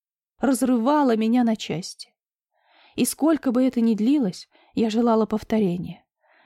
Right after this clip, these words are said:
Не знала раньше, что значит, когда в отношениях страсть на пределе — но интуитивно понимала, что со своим мужчиной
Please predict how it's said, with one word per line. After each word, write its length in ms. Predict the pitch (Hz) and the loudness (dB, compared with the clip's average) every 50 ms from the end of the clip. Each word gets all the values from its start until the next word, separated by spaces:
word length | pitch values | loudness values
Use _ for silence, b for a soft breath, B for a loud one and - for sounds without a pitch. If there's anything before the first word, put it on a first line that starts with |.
| b b | b b
Не 180 | b 254 302 330 | b 2 4 4
знала 460 | 294 285 330 349 330 302 262 240 233 | 4 4 4 4 4 4 4 2 2
раньше, 360 | 247 269 330 330 277 - 262 | 4 2 2 0 0 -2 -4
что 240 | 233 - - 262 247 | -4 -2 -2 -2 0
значит, 440 | 214 226 240 269 302 - - 269 - | 2 2 2 2 0 0 -4 -4 -2
когда 260 | - 247 233 220 247 | -2 -2 0 0 0
в 60 | 233 | 0
отношениях 640 | 247 240 - 220 220 - - 254 247 240 233 226 - | -2 0 0 -2 -2 0 0 2 2 2 2 0 -2
страсть 400 | - - - 208 220 233 - - | -4 -4 -2 -2 -2 -2 -2 -2
на 100 | 226 226 | -4 -2
пределе — 540 | - 226 226 214 220 220 214 190 170 185 - b b b b b b b b | 0 0 -2 0 0 0 0 -2 -2 -6 -8 b b b b b b b b
но 180 | b 208 247 262 | b 0 2 2
интуитивно 720 | 269 254 240 - 269 262 240 - - 330 330 285 240 214 208 | 2 2 2 2 2 2 0 0 0 0 2 2 2 0 0
понимала, 580 | - - 214 202 202 208 226 277 330 302 233 | -2 -2 -2 -2 0 0 2 2 2 2 0
что 200 | - - - 214 | -2 -2 -4 -4
со 120 | 214 - 202 | -2 -2 -4
своим 360 | - - 208 240 277 277 254 | -2 -2 0 2 2 2 2
мужчиной 680 | 220 208 208 196 - - - 302 339 320 302 285 - | 2 0 -2 -4 -4 -2 -2 0 2 2 0 0 -2